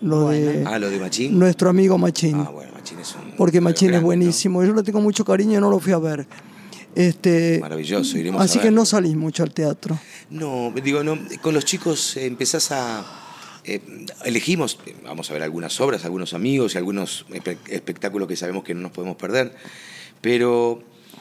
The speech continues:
Speaker 3: sale mucho cine, pinta una película, ¿entendés? O sea, est-, si están juntos Morena,
Speaker 1: Tú
Speaker 3: Luca y Juli, Nancy y yo, eh, pintó película, ¿viste? Y, y, o
Speaker 1: No,
Speaker 3: se,
Speaker 1: pero
Speaker 3: o se
Speaker 1: te,
Speaker 3: va al
Speaker 1: te voy a,
Speaker 3: cine.
Speaker 1: te voy a pedir que veas algo,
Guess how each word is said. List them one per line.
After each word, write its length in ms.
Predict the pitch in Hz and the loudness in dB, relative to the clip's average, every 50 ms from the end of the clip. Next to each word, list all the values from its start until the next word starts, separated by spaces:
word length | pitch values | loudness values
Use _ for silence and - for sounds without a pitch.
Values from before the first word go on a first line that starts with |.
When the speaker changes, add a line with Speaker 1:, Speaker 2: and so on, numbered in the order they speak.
| - - - - - - - - - - 147 | -20 -20 -20 -20 -20 -20 -20 -18 -12 -8 -4
Speaker 3:
sale 280 | 139 - - - 180 175 | -2 -2 0 0 0 0
mucho 420 | 170 170 180 170 - - 170 151 | 0 0 -2 -2 0 0 0 0
cine, 840 | 123 - - - 156 156 156 151 147 139 135 131 127 127 123 127 131 127 - - | 0 -2 -2 -2 -2 -4 -4 -4 -4 -4 -4 -4 -4 -4 -4 -6 -8 -10 -6 -6
pinta 220 | 160 156 156 170 | -4 -4 -2 -2
una 140 | 160 160 147 | -2 -2 -2
película, 400 | 156 151 165 175 170 160 156 139 | -2 -2 -2 -2 0 0 -2 -2
¿entendés? 320 | 127 120 123 127 147 156 147 | -2 -4 -4 -4 -4 -4 -4
O 40 | |
sea, 140 | 131 117 123 | -2 -2 -2
est-, 220 | 117 - - 143 117 | -4 -4 -6 -6 -4
si 120 | - 127 | -4 -4
están 180 | 120 - 160 160 | -4 -6 -6 -6
juntos 320 | - 160 160 156 - 139 | -6 -6 -2 -2 -2 -2
Morena, 520 | 123 117 117 117 131 135 135 131 127 202 | 0 0 0 0 0 0 2 2 2 2
Speaker 1:
Tú 360 | 202 - - - - - - 107 | 2 -2 -8 -18 -16 -6 -4 -2
Speaker 3:
Luca 400 | 127 135 127 - 120 117 113 110 | -2 -2 -2 -2 -2 -2 0 0
y 120 | 113 107 | 0 -2
Juli, 600 | - - - 131 123 120 110 104 107 104 101 90 - - - - - - - | -2 -2 -2 0 0 0 -2 -2 -4 -4 -6 -8 -10 -18 -20 -20 -20 -14 -6
Nancy 360 | 101 123 135 135 127 - 123 | -4 -2 -2 -2 -2 -4 -4
y 40 | 120 | -4
yo, 440 | 113 127 139 127 120 113 113 107 - - - - - _ _ _ - | -2 0 0 0 0 -2 -4 -10 -16 -20 -20 -20 -20 _ _ _ -8
eh, 680 | 104 101 98 98 98 98 101 101 98 98 101 101 87 - | -6 -4 -4 -4 -2 -2 -2 -2 -2 -4 -4 -6 -6 -6
pintó 280 | 117 110 110 - 135 | -8 -6 -4 -4 -4
película, 500 | 135 131 135 151 156 - - 147 135 120 | -2 -4 -4 -4 -8 -8 -8 -6 -6 -6
¿viste? 320 | 120 139 143 - - 139 120 | -6 -8 -8 -10 -8 -6 -6
Y, 560 | 117 110 107 104 104 104 101 101 101 98 107 | -4 -4 -4 -4 -4 -4 -6 -6 -8 -8 -10
y, 40 | 110 | -8
o 100 | - 107 | -8 -4
Speaker 1:
No, 60 | - | -2
Speaker 3:
se, 160 | - 170 170 | 0 0 0
Speaker 1:
pero 180 | - 175 165 170 | 2 2 0 2
Speaker 3:
o 40 | |
se 100 | 160 - | 0 0
Speaker 1:
te, 20 | 190 | 0
Speaker 3:
va 60 | - | 0
al 40 | - | 0
Speaker 1:
te 60 | 180 | 2
voy 160 | 170 185 185 190 | 2 4 4 4
a, 40 | 196 | 2
Speaker 3:
cine. 60 | - | 2
Speaker 1:
te 120 | - - 180 | 0 -2 0
voy 160 | 170 185 190 | 0 2 0
a 60 | 190 175 | 0 0
pedir 320 | 160 175 160 165 170 165 | 2 2 4 4 2 2
que 120 | 160 165 156 | 2 2 2
veas 340 | 156 160 175 156 139 - - | 2 2 2 0 0 0 0
algo, 440 | 160 147 147 147 151 156 156 147 | 0 0 0 0 0 0 -2 -2